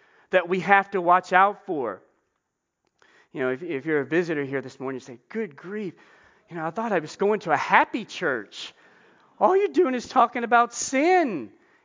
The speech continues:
Can we have the lunch now with Pastor Adam? I want out of here." But yes, we, we do talk about sin because Scripture is talking about sin. We must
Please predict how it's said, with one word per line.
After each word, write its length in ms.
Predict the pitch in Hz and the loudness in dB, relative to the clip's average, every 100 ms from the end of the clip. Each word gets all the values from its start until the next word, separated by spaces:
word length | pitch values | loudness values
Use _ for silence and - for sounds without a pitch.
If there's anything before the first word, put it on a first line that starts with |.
| _ | _
Can 180 | - 208 | -8 -4
we 100 | 254 | 2
have 220 | 254 254 | 4 4
the 80 | 226 | 2
lunch 400 | 208 220 247 - | 2 2 0 -2
now 500 | 170 151 175 311 359 - _ | 2 4 4 2 -2 -6 _
with 140 | 247 - | -18 -10
Pastor 420 | 247 247 - 240 | -8 -8 -4 -2
Adam? 260 | 240 294 | -2 -2
I 140 | 294 214 | -4 -6
want 160 | 226 | -2
out 240 | 240 262 359 | 2 2 2
of 100 | 247 | 0
here." 280 | 202 123 - - _ _ _ _ _ _ _ | -4 -4 -8 -20 _ _ _ _ _ _ _
But 140 | 220 | -2
yes, 320 | 214 262 226 180 | 4 4 2 -4
we, 200 | 208 240 | -6 -6
we 280 | 170 233 | -4 -2
do 240 | 220 302 262 | 0 -2 -2
talk 360 | - 254 233 | 2 0 2
about 300 | 226 226 226 | 0 2 2
sin 640 | - - 247 233 220 285 277 _ _ _ _ _ _ | -2 -6 -2 0 0 -2 -6 _ _ _ _ _ _
because 300 | 185 226 226 | -2 0 -2
Scripture 520 | - 233 262 - 269 | -2 0 0 0 -4
is 120 | 240 - | -4 -2
talking 440 | 202 196 196 185 | 0 0 -2 -6
about 360 | 175 170 156 156 | -2 0 -2 -6
sin. 720 | - 165 127 120 147 254 262 - _ _ _ _ - | -12 -6 -4 -4 -6 -8 -10 -14 _ _ _ _ -10
We 240 | 160 208 | -6 -4
must 540 | 185 196 214 - - | 0 2 0 -4 -16